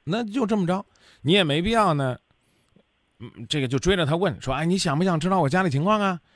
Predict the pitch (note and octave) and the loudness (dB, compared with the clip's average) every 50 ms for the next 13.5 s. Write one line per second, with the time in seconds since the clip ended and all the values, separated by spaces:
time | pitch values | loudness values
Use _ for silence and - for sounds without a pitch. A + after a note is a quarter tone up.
0 | _ _ _ _ _ - A#2+ B2+ C3 D#3 G3 G#3+ G#3 F#3 F#3+ F#3+ F#3 F3+ G#3 G3+ | _ _ _ _ _ -8 -2 0 2 4 4 4 4 4 4 2 2 2 2 2
1 | G#3+ F#3 C#3+ C#3 C3+ D3 F3 F#3+ G3+ G3 E3 D3+ D#3+ D#3 D#3+ F#3+ A3 G#3 F3 C#3+ | 2 2 2 2 0 0 0 0 0 0 2 2 0 0 0 0 0 2 2 2
2 | G#3+ A3+ A#3+ A#3 G3+ C3+ - - _ - D#2+ A2 B2 - - B2 C3+ E3 F3 D3+ | 2 2 2 2 0 0 -2 -6 _ -12 -8 -6 -6 -2 0 0 2 2 2 2
3 | D#3 E3+ F#3+ G#3+ G3+ - - _ _ _ _ _ _ _ _ _ _ _ - A3+ | 4 4 4 2 2 -2 -8 _ _ _ _ _ _ _ _ _ _ _ 0 2
4 | A#3 A3+ A#3+ A3 G#3 F#3 D3+ C3 A#2 C#3+ F3+ F#3+ F#3+ A3 A#3 G3+ D#3+ C3+ B2 A#2 | 2 2 2 2 4 4 4 4 6 6 6 6 6 6 6 4 4 2 2 4
5 | D#3+ F3 E3+ - _ _ - A2 A2+ G#2+ - - B2+ A#2+ A2+ B2 C3+ D3 F#3 G3 | 4 2 2 0 _ _ -12 -10 -10 -10 -10 -6 -4 -2 -2 0 2 4 4 4
6 | F#3+ D#3+ C3 C#3 D3+ D3+ F3+ E3+ E3+ F3 D#3+ D3 C#3 A#2+ B2 C3+ D#3+ - C#3+ D3 | 4 4 2 2 2 2 0 0 2 2 0 0 0 0 0 -2 -2 -2 -2 0
7 | E3 F3+ D#3+ D3 D3+ E3 E3+ D#3+ C#3+ D#3+ F#3 F#3+ G3 F3+ F3 F3 F3 F3 F3 - | 2 2 2 0 0 0 -2 0 0 0 2 2 2 2 2 2 2 0 -2 -8
8 | _ _ _ _ _ _ _ _ C3 C#3+ C#3 C3 A#2+ G#2+ G2+ A2 C3+ C#3+ F3+ F3 | _ _ _ _ _ _ _ _ 0 2 2 2 2 0 0 -2 0 2 2 2
9 | D3+ B2 G#2+ G2 F2+ F2 F2 A#2+ C#3 B2+ D3+ D3+ D3+ E3 D3 G#2+ F2+ F2 G#2 A#2 | 2 2 0 -2 -2 -4 -4 -4 -2 0 0 0 0 -2 -4 -6 -6 -8 -6 -4
10 | D3+ E3 E3+ D3+ A#2 G2+ - E3 D#3+ C#3+ A#2+ G2 G2+ G2+ B2+ D#3 C#3+ F#2+ E2+ D3 | -4 -2 -2 -4 -4 -2 0 0 0 0 -2 -4 -6 -6 -4 -4 -4 -2 -2 -2
11 | E3+ D#3 - - - F2 B2 C3+ B2 D3 E3+ D3 C#3 A#2 B2+ F3+ G3 D3+ G#2+ F#2 | -2 -2 -2 -4 -8 -8 -8 -8 -6 -6 -6 -4 -4 -4 -4 -2 -2 -2 -2 -4
12 | - - _ - - _ _ - A2 G#2 E2 C#2+ E2 A2 C#3 D#3 E3 D#3 - F#3+ | -6 -12 _ -20 -20 _ _ -8 -4 -4 -2 -2 0 0 2 2 0 0 0 0
13 | F#3 D3+ C3 A#2 C3+ D3+ E3 D3 C3 D#3 | 2 2 4 4 4 4 4 4 4 2